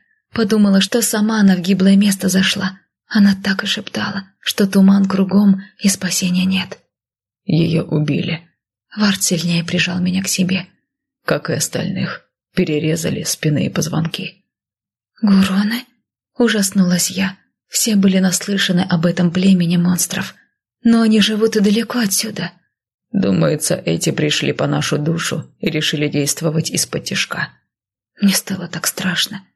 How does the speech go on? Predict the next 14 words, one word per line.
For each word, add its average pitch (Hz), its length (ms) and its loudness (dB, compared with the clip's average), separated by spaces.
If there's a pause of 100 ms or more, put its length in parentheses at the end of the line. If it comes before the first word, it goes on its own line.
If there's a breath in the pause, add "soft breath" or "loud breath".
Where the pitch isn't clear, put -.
(200)
Сколько - 540 -4
же 190 140 -2
бед 190 380 0
на 190 80 2
наши 190 300 0
головы. - 460 -6 (1040)
"Вы, 233 240 2
богачи, 196 720 -2 (120)
власть 220 500 -2
делите, 208 520 -2 (160)
а 269 140 0
страдают 214 540 0
простые 233 380 0
люди. 220 380 -2